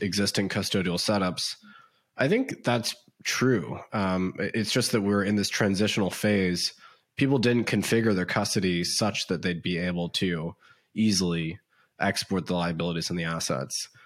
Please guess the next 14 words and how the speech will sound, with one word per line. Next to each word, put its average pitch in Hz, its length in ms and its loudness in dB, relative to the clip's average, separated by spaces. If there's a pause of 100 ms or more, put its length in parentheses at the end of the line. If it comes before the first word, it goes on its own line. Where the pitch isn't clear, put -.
(300)
And 110 140 0
so 117 300 4
it 123 180 2
may 139 340 4
well 110 220 4
be 110 160 4
the 95 100 2
case 104 340 0
that 92 120 -2
they 87 160 0
feel 107 380 2
that 85 160 -2
there's 87 260 -2
an 85 180 -4